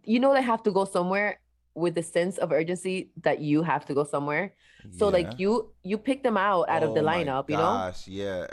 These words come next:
Speaker 2: <laughs>
Speaker 1: You
Speaker 2: I
Speaker 1: pick
Speaker 2: know
Speaker 1: them
Speaker 2: what you're
Speaker 1: out
Speaker 2: talking
Speaker 1: of the
Speaker 2: about.
Speaker 1: lineup, and then you,
Speaker 2: Uh-huh.
Speaker 1: you're like, "Wow, he's going fast." And then you, like, it's like a natural instinct. You begin to go behind them, and then you weaving out of traffic together.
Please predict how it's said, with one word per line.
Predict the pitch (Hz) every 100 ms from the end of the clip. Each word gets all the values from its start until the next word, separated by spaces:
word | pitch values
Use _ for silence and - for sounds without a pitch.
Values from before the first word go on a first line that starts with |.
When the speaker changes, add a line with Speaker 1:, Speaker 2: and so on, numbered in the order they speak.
| 120 - -
Speaker 2:
<laughs> | 165 - 214 - - 220 226
Speaker 1:
You |
Speaker 2:
I | 226 -
Speaker 1:
pick | 262 208 226
Speaker 2:
know |
Speaker 1:
them | 320
Speaker 2:
what | 254
you're | 214
Speaker 1:
out | 226 175
Speaker 2:
talking | 170
Speaker 1:
of | 208 208 -
the | 202
Speaker 2:
about. | 196 190
Speaker 1:
lineup, | 202 208 226 262 -
and | 202 190
then | 208 247 -
you, | -
Speaker 2:
Uh-huh. | 180
Speaker 1:
you're | 180 208
like, | 170 -
"Wow, | 160 196 170
he's | 170
going | 160 180 175
fast." | 196 170 160 170
And | 170
then | 214
you, | 254 - -
like, | 175 165 _ _ _ _ _ _ _ _ -
it's | 202
like | 277
a | 262
natural | 185 190 214
instinct. | 185 185 262
You | 185 180
begin | 196 208 214
to | 196
go | 185 190 - _ _ _
behind | 180 175 170 175 185
them, | 247 262 -
and | 185 170
then | 208
you | 214
weaving | 175 170 208 214
out | 208
of | 170
traffic | 185 175 190 -
together. | 180 156 160 240